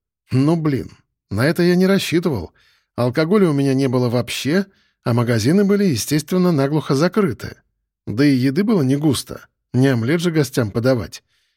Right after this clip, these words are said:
Поэтому, когда мы дошли до фабрики, я отдал коллегам своего Воротникова и рванул в сторону вокзала, там было недалеко. Сегодня ехать никуда не надо было. Сегодня была задача угостить гостей.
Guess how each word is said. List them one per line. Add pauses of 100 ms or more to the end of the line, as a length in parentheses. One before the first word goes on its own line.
(140)
Поэтому,
когда
мы
дошли
до
фабрики, (180)
я
отдал
коллегам
своего
Воротникова (180)
и
рванул
в
сторону
вокзала, (140)
там
было
недалеко. (520)
Сегодня
ехать
никуда
не
надо
было. (320)
Сегодня
была
задача
угостить
гостей.